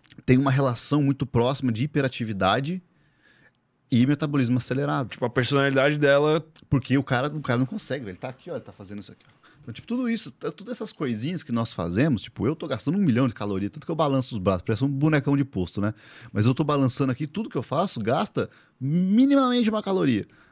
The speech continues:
Speaker 1: Mas imagina, isso somado no dia a dia. Aí eu tô aqui, conversando com você. Aí eu levanto e tal. E...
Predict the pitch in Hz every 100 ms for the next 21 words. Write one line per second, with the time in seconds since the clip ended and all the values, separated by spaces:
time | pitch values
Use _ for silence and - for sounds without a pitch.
0 | _ 113 120 185 226 196 202 127 - _
1 | _ _ 113 - 135 160 151 135 98 95
2 | 110 101 160 190 139 151 101 - - -
3 | 113 135 151 185 180 - 113 - 123 -
4 | 139 170 170 - 95 - - _ - 90
5 | 110 143 180 127 120 92 - - 107 -
6 | 117 92 98